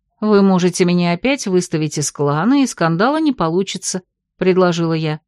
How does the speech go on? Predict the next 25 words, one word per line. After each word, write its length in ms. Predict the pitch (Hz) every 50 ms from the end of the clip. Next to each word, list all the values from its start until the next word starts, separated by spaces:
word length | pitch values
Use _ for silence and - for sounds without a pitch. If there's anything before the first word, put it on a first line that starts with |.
| _ _ _ _ _ _ _
"Хоть 280 | _ - 339 330 254
сейчас. 540 | - 302 285 - - - 139 143 - - - _ _ _ _ _ _ _ _ _ _ _
С 140 | - -
моей 360 | 226 226 226 226 220 220 214 214
стороны 460 | - - 196 190 190 196 226 262 240
возражений 640 | 196 175 165 170 170 165 170 190 196 190 185 180 175
и 180 | - - 175
обид 600 | 170 170 170 165 170 226 262 247 _ - - - _ _ _ -
нет 480 | 202 208 202 196 202 226 277 - -
и 60 | 180 151
не 160 | 151 147 143
будет". 480 | 139 147 160 185 175 185 180 - _ _ _ _ _ _ _ _ _ _ _ _ _ _ _
"Могу. 840 | - 156 156 156 165 160 151 156 156 151 143 143 147 143 135 131 - _ _ _ _ _ _ _ _ _ _ _ _ _
Но 300 | - 156 156 160 160 156
тогда 360 | 151 160 147 151 151 156 151
и 80 | 151 156
Волков 480 | 143 147 185 190 165 139 - 147 143
сможет 440 | - - - 156 151 151 147 156 143
тебя 260 | - - 156 147 151 151
просто 360 | - 147 151 147 - - 156
взять, 480 | 147 139 135 139 143 139 165 170 - 180
больше 400 | 160 151 139 139 139 - 175 165
никого 380 | 170 170 - 175 151 147 143
не 120 | 143 147 151
спрашивая. 720 | - - - 190 175 139 135 - 143 135 139 139 143 143